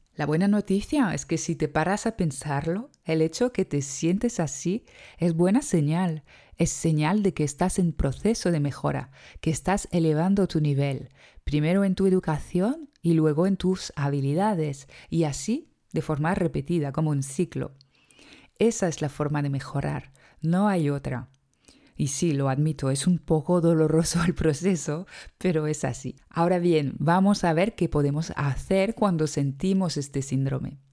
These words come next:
Te voy a dar cinco consejos. El primero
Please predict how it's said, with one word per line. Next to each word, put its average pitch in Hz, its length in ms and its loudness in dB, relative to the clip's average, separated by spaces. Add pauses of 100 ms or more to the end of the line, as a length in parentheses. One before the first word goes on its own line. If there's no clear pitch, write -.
(300)
Te 165 100 0
voy 170 160 4
a 175 40 4
dar 196 200 2
cinco 165 460 -2
consejos. 151 760 -4 (760)
El 190 180 0
primero 202 560 0